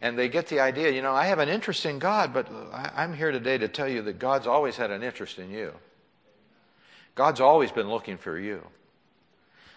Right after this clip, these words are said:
Uh, never has a seeking Savior and a seeking sinner ever failed to meet. Let's, let's say this statement together, okay? "A seeking Savior and a seeking sinner never fail to meet."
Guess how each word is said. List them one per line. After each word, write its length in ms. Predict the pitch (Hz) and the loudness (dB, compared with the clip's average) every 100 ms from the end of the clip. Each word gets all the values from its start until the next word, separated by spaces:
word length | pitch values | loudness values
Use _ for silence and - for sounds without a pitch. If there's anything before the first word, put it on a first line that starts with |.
| - | -8
Uh, 140 | 101 104 | -4 -2
never 380 | 110 160 175 127 | 2 2 4 2
has 160 | 117 | 0
a 80 | 104 | -2
seeking 440 | - 165 - 131 | -2 -4 -2 -6
Savior 500 | 110 - 147 139 113 | -4 0 2 2 -2
and 80 | 98 | -4
a 20 | 95 | -4
seeking 460 | - 147 - 104 | -6 -6 -6 -10
sinner 420 | 95 135 131 101 - | -8 -6 -4 -4 -2
ever 300 | 143 120 101 | -2 0 -6
failed 380 | - 127 104 | -2 -2 -2
to 100 | 104 | -6
meet. 380 | 101 117 98 - - _ _ _ _ _ _ - - | -10 -8 -8 -10 -20 _ _ _ _ _ _ -16 -2
Let's, 300 | 190 - - - | -2 -2 -12 -6
let's 140 | 202 - | -6 -2
say 180 | 202 | 0
this 160 | 165 131 | 2 0
statement 380 | - 139 113 107 | 0 -2 -2 -6
together, 420 | 107 120 110 95 | -2 0 0 -2
okay? 360 | 95 131 151 156 - - - | -2 0 0 -2 -18 -18 -6
"A 100 | 113 | -4
seeking 540 | - 196 214 202 185 | -2 -2 -2 -2 -4
Savior 640 | 147 - 135 117 95 98 104 - - - | -4 0 2 2 -2 -4 -6 -10 -20 -8
and 160 | 117 110 | -4 -4
a 80 | |
seeking 520 | 104 - 165 165 147 120 | -4 -2 -2 -2 -6 -6
sinner 600 | - 135 120 95 92 - - _ _ | -6 -4 -4 -6 -8 -12 -20 _ _
never 540 | 101 123 147 156 165 151 | -6 0 0 2 0 -2
fail 540 | - 131 123 123 123 120 | -8 -4 0 0 -2 -8
to 120 | 127 | -12
meet." 340 | 120 101 78 | -10 -10 -10